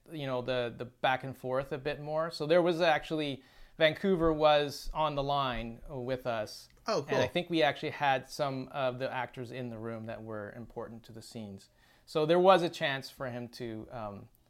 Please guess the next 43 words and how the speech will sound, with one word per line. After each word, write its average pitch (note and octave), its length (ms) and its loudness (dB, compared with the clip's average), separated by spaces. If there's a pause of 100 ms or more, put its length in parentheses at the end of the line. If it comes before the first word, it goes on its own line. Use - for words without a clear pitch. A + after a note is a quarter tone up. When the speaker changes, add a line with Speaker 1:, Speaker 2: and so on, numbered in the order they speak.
Speaker 1:
for, A#3+ 220 2
i-, G#3+ 160 6
if G#3+ 240 8
I G3 80 12
recall E3 400 4
correctly, B2+ 500 -2
I B2 80 -2
mean, B2+ 140 -4
that C#3 180 -2
was A#2+ 160 -10
back A#2+ 300 -4
in A2+ 80 -14
twenty A2 280 -14
fourteen, G#2 420 -14
so A#2 280 -6
<laughs> - 40 2 (100)
Speaker 2:
Right. C3+ 240 6 (880)
Speaker 1:
you C#3+ 100 6
know, A#2+ 300 2 (220)
my D3 120 -2
memory D3+ 360 2
might C#3 240 0
be C#3 100 -4
a B2+ 80 4
little C#4+ 300 2
foggy. D#4 580 2 (420)
Um, D#3 480 6
but E3 340 10 (840)
I E3 60 2
certainly G3+ 340 6
remember F3+ 400 4
that D#3 300 8
day. B2 440 0
Um, A2+ 560 0 (720)
it, A#2+ 380 -4
it C#3+ 140 -2
was C#3 280 -4
a, B2+ 340 2
it B2+ 40 -6
was B2+ 200 -8
quite D3 280 2
a, B2+ 240 -4
in, A#2 280 -10